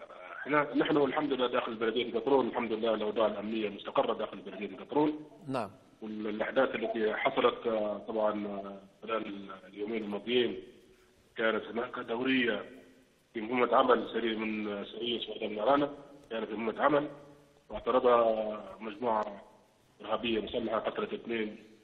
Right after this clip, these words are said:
Speaker 1: واستشهدوا على، آه، هؤلاء الاثنين. على أثر، على أثر ذلك تتبع أفراد، آه، الكتائب الأمنية الموجودة منطقة أثر هذا ال-، هذه المجموعة الإرهابية التي كانت بالفرار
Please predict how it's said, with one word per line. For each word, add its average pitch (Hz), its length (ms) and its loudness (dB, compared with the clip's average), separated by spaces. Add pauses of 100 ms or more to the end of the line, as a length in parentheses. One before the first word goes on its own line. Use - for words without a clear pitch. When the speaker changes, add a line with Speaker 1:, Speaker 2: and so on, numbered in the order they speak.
(460)
Speaker 1:
واستشهدوا 113 500 -2
على، 104 160 0
آه، 113 140 -4 (500)
هؤلاء 107 260 -2
الاثنين. 131 560 2 (340)
على 107 200 -6
أثر، 110 380 -2 (220)
على 107 160 -8
أثر 113 160 -6
ذلك 123 320 4
تتبع 117 600 2 (680)
أفراد، 117 400 2 (720)
آه، 107 320 -2
الكتائب 113 420 -2
الأمنية 113 260 2
الموجودة 107 340 0
منطقة 113 360 -4 (640)
أثر - 280 0 (960)
هذا 113 240 4
ال-، 101 420 -4 (380)
هذه 120 200 0
المجموعة 117 400 4
الإرهابية 110 520 2
التي 113 460 0 (640)
كانت 120 240 2
بالفرار 113 520 4